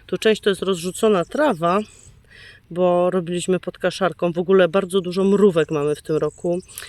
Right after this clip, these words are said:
E, na razie będę próbowała je tymi aksamitkami niwelować. Faktycznie tych aksamitek planuję bardzo dużo obsadzić. Zaraz, e, jak tylko się troszkę bardziej, mm,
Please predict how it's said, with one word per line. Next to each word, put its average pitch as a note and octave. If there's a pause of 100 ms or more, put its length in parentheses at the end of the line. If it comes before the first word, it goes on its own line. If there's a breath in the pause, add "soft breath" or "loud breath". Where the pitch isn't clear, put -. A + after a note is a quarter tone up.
(280 loud breath)
E, D#3+
na F3+
razie F#3+
będę F#3
próbowała F3+
je F3
tymi F3+
aksamitkami F3+
niwelować. E3+
Faktycznie F3
tych E3+
aksamitek E3+
planuję E3+
bardzo E3+
dużo E3
obsadzić. D#3+
Zaraz, D#3+ (640 loud breath)
e, E3+
jak E3+
tylko F#3+
się -
troszkę F3+
bardziej, F3 (420 loud breath)
mm, E3+